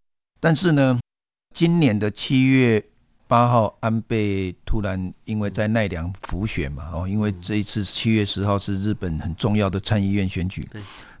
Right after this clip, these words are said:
Speaker 1: 那他在奈良车站街头附近哦，就遭到这个枪杀嘛，哦，那对于岸田文雄来说，他其实顿失了最大的靠山，政治力量的靠山。
Speaker 2: 是。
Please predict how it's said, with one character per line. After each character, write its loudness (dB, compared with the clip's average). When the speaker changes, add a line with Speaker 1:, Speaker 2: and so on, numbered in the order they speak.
Speaker 1:
那 4
他 0
在 2
奈 4
良 -2
车 -2
站 0
街 0
头 -4
附 -4
近 -2
哦， -6
就 -4
遭 2
到 2
这 0
个 -2
枪 0
杀 -2
嘛， -4
哦， -4
那 2
对 2
于 2
岸 4
田 4
文 4
雄 -2
来 -2
说， -2
他 0
其 -4
实 -8
顿 4
失 -2
了 0
最 2
大 2
的 -8
靠 -2
山， -6
政 0
治 -2
力 0
量 0
的 -8
靠 -6
山。 -6
Speaker 2:
是。 -10